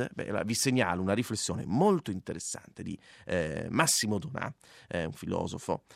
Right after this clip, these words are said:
eh, italiano che si occupa di questi temi, fra l'altro un bravissimo trombettista. È uscito su Lo Sguardo, eh, e sulla rivista di filosofia, che è dedicato proprio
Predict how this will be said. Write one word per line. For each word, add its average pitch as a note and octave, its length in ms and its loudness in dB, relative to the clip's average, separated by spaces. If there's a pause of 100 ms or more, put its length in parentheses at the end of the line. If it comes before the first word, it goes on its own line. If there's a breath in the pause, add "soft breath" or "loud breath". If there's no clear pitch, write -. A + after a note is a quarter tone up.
(160 loud breath)
eh, E2+ 200 -4
italiano G2 400 2
che G2+ 100 -8
si - 160 0
occupa F#2+ 440 2
di E2 260 -8
questi F2+ 280 -6
temi, C3+ 180 4
fra F#2+ 120 -2
l'altro F#2+ 200 -2
un E2+ 120 -2
bravissimo F2+ 560 -2
trombettista. F2 840 -4 (220 loud breath)
È A2 120 2
uscito C3 380 4
su C3+ 300 4
Lo A#2+ 140 8
Sguardo, A#2 800 4
eh, F#2 240 0
e F#2+ 180 -2
sulla F#2+ 220 0
rivista G2+ 400 2
di G#2 80 0
filosofia, G2 600 0
che A#2 100 2
è A2+ 40 4
dedicato A2 480 2
proprio G2+ 320 -2